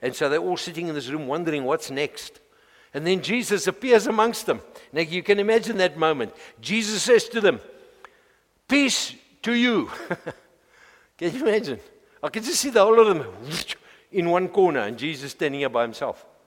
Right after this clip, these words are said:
Who you? <laughs> They got the skrik of their life, eh? And he says to them,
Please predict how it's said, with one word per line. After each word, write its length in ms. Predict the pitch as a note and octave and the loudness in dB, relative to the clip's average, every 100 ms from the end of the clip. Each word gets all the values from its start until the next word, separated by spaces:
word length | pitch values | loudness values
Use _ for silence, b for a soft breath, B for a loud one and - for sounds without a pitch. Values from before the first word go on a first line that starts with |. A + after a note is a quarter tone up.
| _ _ _ _ _ | _ _ _ _ _
Who 240 | G#2 C#3 E3+ | -14 -10 -8
you? 380 | D3 F#3 D#3 - | -8 -8 -8 -12
<laughs> 40 | - - - - b b b b _ | -20 -20 -18 -20 b b b b _
They 120 | A#2 | -6
got 160 | C3 E3+ | -4 -4
the 60 | D#3+ | -6
skrik 360 | - A3 A3 | -2 -2 0
of 140 | G#3 D#3+ | 0 2
their 180 | F#3 | 2
life, 300 | F3+ G3 - | 4 2 0
eh? 100 | A2 F#2 - - _ _ _ _ _ _ _ - | -4 -4 -12 -20 _ _ _ _ _ _ _ -6
And 140 | E3+ | -2
he 60 | G3 | 0
says 240 | - B3 | 0 0
to 120 | - A#3 | 0 2
them, 220 | F#3+ | 2